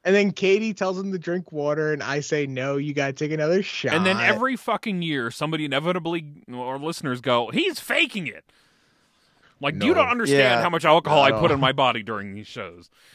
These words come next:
Speaker 3: Uh, yeah.
Speaker 1: If
Speaker 3: You're,
Speaker 1: anyone
Speaker 3: you're
Speaker 1: is listening,
Speaker 3: taking it
Speaker 1: like,
Speaker 3: back.
Speaker 1: listen, like, to anyone listening, I can attest that Daniel absolutely gets plastered every Christmas show.
Speaker 2: Yeah.
Speaker 1: It is, I've seen him drink all the drinks. <laughs>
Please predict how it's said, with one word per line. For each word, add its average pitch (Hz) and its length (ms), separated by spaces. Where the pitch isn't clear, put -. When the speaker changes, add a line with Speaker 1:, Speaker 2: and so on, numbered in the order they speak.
Speaker 3:
Uh, 98 80
yeah. 107 520
Speaker 1:
If 185 140
Speaker 3:
You're, 180 80
Speaker 1:
anyone 277 320
Speaker 3:
you're 226 80
Speaker 1:
is 165 100
listening, 190 320
Speaker 3:
taking 196 140
it - 20
Speaker 1:
like, 170 100
Speaker 3:
back. 190 180
Speaker 1:
listen, 170 340
like, 151 220
to - 180
anyone 233 340
listening, 165 540
I 175 160
can 190 220
attest 175 560
that 135 240
Daniel 147 720
absolutely 107 480
gets 98 180
plastered - 680
every 120 260
Christmas 107 380
show. 95 340
Speaker 2:
Yeah. 120 200
Speaker 1:
It 131 320
is, 127 380
I've 143 140
seen 170 240
him 170 160
drink 156 460
all 147 360
the 139 120
drinks. 113 720
<laughs> 311 60